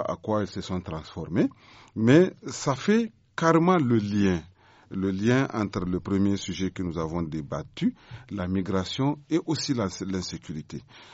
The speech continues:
Moi, je pense que il faut agir à la racine. Euh, c'est quoi ra-,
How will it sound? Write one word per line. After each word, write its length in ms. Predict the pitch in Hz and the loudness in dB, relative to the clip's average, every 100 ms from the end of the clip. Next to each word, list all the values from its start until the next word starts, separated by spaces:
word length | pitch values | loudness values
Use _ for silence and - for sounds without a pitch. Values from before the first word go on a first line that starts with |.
| - - | -16 -4
Moi, 260 | 110 185 | 2 2
je 120 | 202 | 0
pense 340 | - 131 131 - | 0 0 0 -2
que 260 | 117 110 117 - - - | -4 -4 -6 -20 -8 0
il 140 | 139 | 0
faut 400 | 120 156 170 180 _ _ _ - | 0 2 2 2 _ _ _ -2
agir 600 | 131 117 - 107 123 139 - - | 0 0 -2 -4 -6 -8 -10 -4
à 120 | 104 | -2
la 140 | 90 87 | 0 0
racine. 520 | 87 - - 80 71 _ - - - - - | -2 -2 -6 -6 -10 _ -20 -20 -20 -10 -4
Euh, 300 | 92 101 110 | -2 -2 -2
c'est 180 | - 139 | -4 0
quoi 160 | 196 | 4
ra-, 140 | 151 | 6